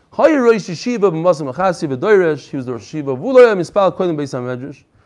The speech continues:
Elo kishim-, kishimagi azman Kriya Shema. So he's mechulek on, on the others that daven beforehand, as the Gemara is gonna discuss. But he davened in the proper time.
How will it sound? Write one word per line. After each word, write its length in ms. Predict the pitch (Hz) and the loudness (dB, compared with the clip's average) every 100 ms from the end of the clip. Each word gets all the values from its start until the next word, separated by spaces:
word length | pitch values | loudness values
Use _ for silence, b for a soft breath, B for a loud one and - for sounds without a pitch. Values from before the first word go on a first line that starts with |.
| _ _ _ 196 | _ _ _ 4
Elo 180 | 247 | 6
kishim-, 840 | 202 180 165 143 156 196 - 143 - | 6 0 -4 -4 -4 -6 -6 -8 -8
kishimagi 500 | - 127 139 131 131 | -10 -8 -6 -6 -4
azman 400 | 233 202 160 156 | -2 -2 -2 -6
Kriya 200 | 160 143 | -6 -8
Shema. 140 | 131 | -8
So 120 | 131 277 | -10 -6
he's 120 | 226 | -4
mechulek 380 | 202 220 214 180 | -4 0 -2 0
on, 200 | 160 156 | -4 -4
on 160 | 143 | -4
the 60 | 147 | -2
others 280 | 202 185 139 | -2 -2 -2
that 120 | 127 | -2
daven 280 | 160 147 127 | -2 -2 -6
beforehand, 500 | 123 247 214 196 151 | 0 2 2 0 -2
as 120 | 123 | -4
the 40 | |
Gemara 160 | 139 151 | -2 -2
is 60 | |
gonna 140 | 135 117 | -2 -6
discuss. 600 | - 117 - 214 190 - b b b b b b | -10 -14 -2 2 2 0 b b b b b b
But 100 | 165 | -2
he 80 | 208 | 0
davened 380 | 170 262 269 254 | 4 4 4 2
in 80 | 220 | 0
the 80 | 190 | 4
proper 300 | 220 202 196 | 4 4 2
time. 300 | 180 165 | -2 -4